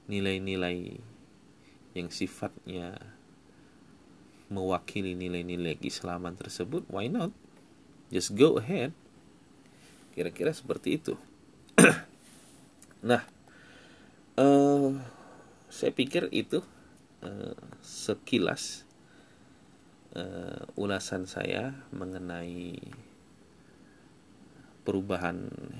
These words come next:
garis politik Erdogan. Mudah-mudahan bermanfaat. Dan izin undur diri dulu.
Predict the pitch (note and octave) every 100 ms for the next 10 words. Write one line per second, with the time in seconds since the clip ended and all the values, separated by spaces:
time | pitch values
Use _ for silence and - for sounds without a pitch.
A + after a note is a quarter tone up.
0 | G#2+ - F#2 F2+ - - G2+ - - -
1 | - - F2+ F2 B2 E3 - - - -
2 | - - F2 E2+ F2+ E2 F2+ F2+ - F#2
3 | E2+ - - - - - - - - -
4 | - - - - - - - - - -
5 | F#2 F2+ E2+ F2 F2 - - - - -
6 | - - - - - - - - - G#2
7 | G#2 G2 F2+ G2 G2 F#2+ G2 F#2+ F#2 F#2
8 | F#3